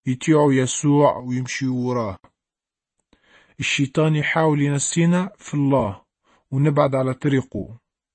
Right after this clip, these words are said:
ويغرينا ببرشا حاجات مثل الفلوس والجنس والخمر والتدخين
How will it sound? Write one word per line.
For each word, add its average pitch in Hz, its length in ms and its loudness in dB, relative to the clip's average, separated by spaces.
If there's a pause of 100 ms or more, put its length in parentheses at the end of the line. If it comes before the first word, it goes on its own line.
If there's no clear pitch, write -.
(480)
ويغرينا 214 760 4 (260)
ببرشا 170 480 2
حاجات 160 600 2 (600)
مثل 165 280 0
الفلوس 175 840 2 (160)
والجنس 160 800 2
والخمر 165 680 2 (160)
والتدخين 156 760 2